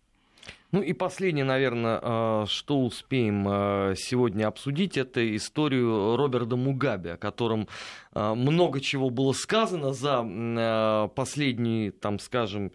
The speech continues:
часов семьдесят. Э, но при этом оценки разнятся от, э, радикальных, что это чуть ли не там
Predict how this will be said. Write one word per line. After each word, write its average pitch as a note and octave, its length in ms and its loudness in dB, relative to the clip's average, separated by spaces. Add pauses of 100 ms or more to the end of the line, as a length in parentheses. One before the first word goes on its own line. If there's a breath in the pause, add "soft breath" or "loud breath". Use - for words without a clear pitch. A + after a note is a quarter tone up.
(180)
часов C3+ 400 -2
семьдесят. B2 840 -2 (320 loud breath)
Э, A2+ 180 0
но C#3 160 2
при E3 200 -2
этом D3+ 340 0
оценки D3+ 520 0
разнятся C3+ 640 -2
от, - 160 -8
э, G#2+ 480 4
радикальных, B2+ 720 -2
что - 240 -2
это C3 240 0 (320 loud breath)
чуть D3 240 -2
ли C#3+ 80 2
не C#3 160 4
там C3 360 -2